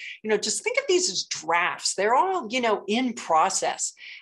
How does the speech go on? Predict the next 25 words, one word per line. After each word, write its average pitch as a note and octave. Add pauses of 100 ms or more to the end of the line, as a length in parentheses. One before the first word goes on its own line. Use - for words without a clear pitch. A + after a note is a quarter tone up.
Um, E3+
and F#3
you F#3+
can A3+
always F4
work A3
and F3
revise D#3
something. C#3+
But F#3
if F#3
you A3
get C4
it E4
outside C4+
of -
you, D#3 (260)
then G3+
you A#3
have F#3
that E3
ability E3+ (280)
to E3
see A#3+
it, F#3+